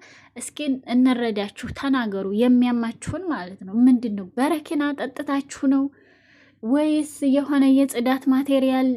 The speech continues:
ድንገት አሲር መስሏችሁ ጠጥታችሁት ነው?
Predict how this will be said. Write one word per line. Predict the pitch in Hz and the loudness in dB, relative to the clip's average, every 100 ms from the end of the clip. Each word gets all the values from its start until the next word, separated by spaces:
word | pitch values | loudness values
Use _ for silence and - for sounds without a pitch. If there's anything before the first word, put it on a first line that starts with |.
| 175 220 | -4 -2
ድንገት | 254 240 254 254 - - - | 2 4 2 0 -8 -12 -8
አሲር | 220 220 262 254 | -8 -6 -2 0
መስሏችሁ | 247 247 247 233 - - | 0 0 -4 -6 -14 -14
ጠጥታችሁት | 214 - 262 269 262 - 262 254 | -14 -12 -8 -6 -6 -6 -8 -4
ነው? | 254 | -2